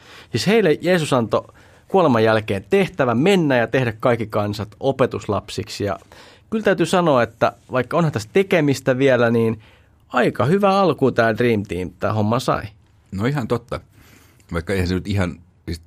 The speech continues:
Speaker 2: täydellinen Dream Team ollut. Että
Speaker 1: Niin.
Speaker 2: alun perin joukkueessa oli tosiaan kaksitoista jäsentä, mutta tossa vaiheessa yksi oli päätynyt itse murhaan.
Speaker 1: Niin on hy-, hyvä huomio, mutta siis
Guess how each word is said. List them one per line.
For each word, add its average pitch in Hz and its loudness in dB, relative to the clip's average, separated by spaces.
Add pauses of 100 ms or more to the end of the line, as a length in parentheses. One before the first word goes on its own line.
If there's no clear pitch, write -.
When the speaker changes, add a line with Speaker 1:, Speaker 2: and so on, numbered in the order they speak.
Speaker 2:
täydellinen 87 0
Dream 71 -6
Team 67 -6
ollut. 69 -4
Että 98 -4
Speaker 1:
Niin. 101 -4 (360)
Speaker 2:
alun 101 4
perin 90 2
joukkueessa 90 0
oli 98 2
tosiaan 85 -2
kaksitoista - -6
jäsentä, 82 -4
mutta 78 -6 (360)
tossa - -2
vaiheessa 82 -4
yksi 87 -2
oli 85 -2 (380)
päätynyt 98 -4
itse 104 -6
murhaan. 95 -4 (420)
Speaker 1:
Niin 190 2
on 180 2
hy-, 190 2
hyvä 170 4
huomio, 123 4
mutta 123 -2
siis 123 -2